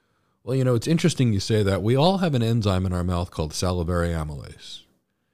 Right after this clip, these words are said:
And that instantly breaks down, for the most part, starch into simple sugars. So if you were to eat a bagel, um, white bread, whole wheat bread, the,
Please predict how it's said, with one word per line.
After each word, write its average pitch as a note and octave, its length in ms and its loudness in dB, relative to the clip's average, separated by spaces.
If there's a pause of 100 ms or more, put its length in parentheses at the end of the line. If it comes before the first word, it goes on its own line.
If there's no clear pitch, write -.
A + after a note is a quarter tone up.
(300)
And A#2 140 -4
that C#3 240 2
instantly D3 480 2
breaks G#2+ 380 2
down, G2+ 320 0
for - 120 -8
the F2 60 -4
most F2+ 260 -2
part, - 440 -4
starch F#2+ 640 0 (100)
into F2 240 -2
simple E2 300 -4
sugars. C#2 580 -6 (580)
So A#2+ 220 2
if A#2 100 0
you C#3 140 2
were D#3+ 120 6
to C#3+ 60 6
eat C3+ 140 4
a G2+ 40 4
bagel, D#2+ 500 0 (340)
um, E2 440 -6 (840)
white B2+ 300 2
bread, A#2 280 2
whole G#2 180 2
wheat F2+ 240 0
bread, E2+ 300 -2
the, F2+ 140 -6